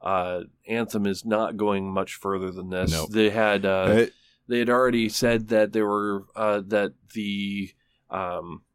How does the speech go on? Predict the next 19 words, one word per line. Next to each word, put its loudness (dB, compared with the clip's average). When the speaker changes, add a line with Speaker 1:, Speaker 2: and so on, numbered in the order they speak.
Speaker 1:
the -2
roadmap 2
was -4
completely -2
scrapped. -6
Uh, -4
that, 0
you -6
know, 0
the, -2
what -2
they 2
were 2
planning -2
on 0
doing -2
for -8
that -2
game -6